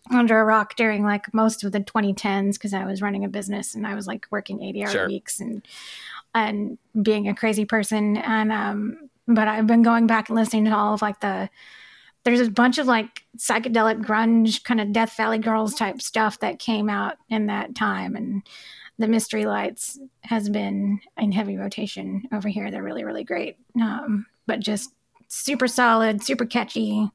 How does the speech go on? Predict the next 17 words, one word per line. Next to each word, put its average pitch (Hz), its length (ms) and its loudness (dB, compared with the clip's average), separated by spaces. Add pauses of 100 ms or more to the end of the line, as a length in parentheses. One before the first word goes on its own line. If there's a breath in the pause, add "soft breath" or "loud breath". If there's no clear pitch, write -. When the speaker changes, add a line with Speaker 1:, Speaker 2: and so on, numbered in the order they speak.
(800 loud breath)
Speaker 1:
great 233 340 4 (180)
dark 226 520 2
kind 220 280 0
of 220 100 0
grungy 220 520 0
stuff. 202 540 -4
And 214 160 -2
it's 214 160 -2 (160)
easy 226 300 2
to, 214 120 0
like, 214 300 -4 (260)
put 294 160 4
on 240 300 8
and 208 420 0
work 226 260 0
to 214 300 2
and 196 360 -2